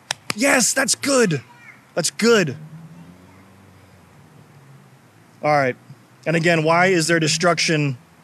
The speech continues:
not been, have not, has not been sleeping? Why? It's, again, 'cause they're denying the future judgment. He's gonna get into this in the next chapter,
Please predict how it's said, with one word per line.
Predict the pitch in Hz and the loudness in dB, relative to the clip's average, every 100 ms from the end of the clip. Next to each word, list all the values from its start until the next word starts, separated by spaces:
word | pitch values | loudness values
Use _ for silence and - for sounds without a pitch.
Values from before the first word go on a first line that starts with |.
| _ - - | _ -20 -4
not | 147 165 180 190 | 0 2 2 0
been, | 165 165 160 | -2 -2 0
have | 170 160 | 0 -2
not, | 165 156 | -2 0
has | 156 165 | 0 0
not | 156 170 156 | 0 0 0
been | 156 | -2
sleeping? | - 180 190 170 143 | 0 0 0 0 0
Why? | 147 165 143 | 2 2 0
It's, | 131 | 0
again, | 170 180 | -2 0
'cause | 160 139 | -2 -2
they're | 156 | -2
denying | 156 151 165 190 | -2 0 0 0
the | 175 | -2
future | 190 175 | -2 -4
judgment. | 156 165 151 131 | 0 0 -2 -4
He's | 151 | -2
gonna | 175 185 | 0 0
get | 185 | 0
into | 202 185 | 0 0
this | 185 | -2
in | 185 | -2
the | 180 | -2
next | 180 | -2
chapter, | - 156 147 165 | -2 -2 -2 -10